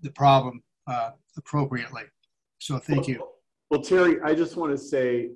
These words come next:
Speaker 2: I think in science, the gold standard should not be peer review. It should be engineering. Can you build it, and does it work? You know, Feynman said, "That which I cannot build, I do not understand."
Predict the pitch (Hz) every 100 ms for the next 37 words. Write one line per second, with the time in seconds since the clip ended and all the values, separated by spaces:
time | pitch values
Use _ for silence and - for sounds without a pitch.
0 | _ 123 139 165 160 151 139 123 127 123
1 | 123 143 135 - 127 123 127 131 123 -
2 | 123 120 123 139 135 127 _ _ _ _
3 | - - 127 117 120 123 120 113 110 -
4 | 120 110 104 107 113 127 131 - - 110
5 | 110 117 113 107 113 107 87 90 _ _
6 | _ _ - 139 156 165 214 131 127 127
7 | 127 - _ - 120 110 113 117 110 104
8 | 87 - _ _ _ _ 120 113 117 151
9 | 156 165 151 139 - 135 123 117 131 156
10 | 147 143 123 120 139 127 120 127 117 107
11 | 104 95 110 98 98 95 95 - 98